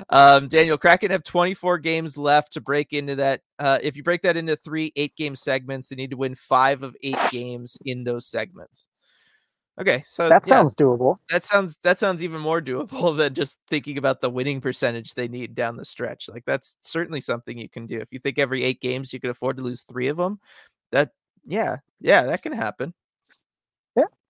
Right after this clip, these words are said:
Speaker 1: Mm,
Speaker 2: It's
Speaker 1: yeah.
Speaker 2: doable, Dylan.
Speaker 1: Yeah, no, it's, it's totally doable. And, and the more the Kings lose, R J, the, the, the more doable it gets too, because then it, it puts this, a second wild card spot, you know, kind of into contention.
Speaker 2: Potentially.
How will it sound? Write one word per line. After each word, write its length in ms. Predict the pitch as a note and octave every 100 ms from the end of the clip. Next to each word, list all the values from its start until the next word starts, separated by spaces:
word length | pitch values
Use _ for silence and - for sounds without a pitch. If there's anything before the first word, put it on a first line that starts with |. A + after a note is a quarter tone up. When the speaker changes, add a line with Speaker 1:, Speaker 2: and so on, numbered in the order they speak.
| _ _ _ _ _ _ -
Speaker 1:
Mm, 100 | C#3+
Speaker 2:
It's 120 | D#4+
Speaker 1:
yeah. 60 | D#4+
Speaker 2:
doable, 300 | D4+ F#3 D3+
Dylan. 240 | B2 G#2+ - _ _
Speaker 1:
Yeah, 300 | D#4+ B3 D#4+ D3
no, 140 | B3+
it's, 160 | D#3 E3
it's 180 | E3+ -
totally 300 | B3 A#3+ A#3
doable. 260 | F3 B2+ -
And, 200 | - A3+
and 200 | G#3+ A#3
the 60 | A#3+
more 300 | A3 A3+ C4
the 80 | A#3
Kings 420 | - A#3 A#3+ G3
lose, 320 | G#3 A#3 A3+
R 180 | E3+ D3
J, 280 | D3 D3+ D3
the, 260 | D3+ D#3 -
the, 300 | E3+ D3 -
the 80 | E3+
more 240 | E3+ F3+
doable 440 | F3 E3 E3 D3 C#3
it 120 | C3+
gets 260 | B2+ - -
too, 180 | D3
because 300 | A2 B2 C3+
then 200 | C3 D#3
it, 140 | D#3+ - C#3+
it 140 | - D3+
puts 220 | D#3+ -
this, 240 | C3+ - -
a 80 | D#3+
second 440 | - - F3 F#3 C3
wild 340 | C#3 C3+ B2+
card 240 | C#3+ B2+
spot, 340 | - - B2 - _ -
you 120 | C3
know, 140 | A#2+
kind 220 | - C3+
of 120 | B2+ B2+
into 240 | C3 B2+
contention. 400 | - A#2 - A#2
Speaker 2:
Potentially. 600 | D3+ D#3 C#3+ D#3+ B2+ A#2+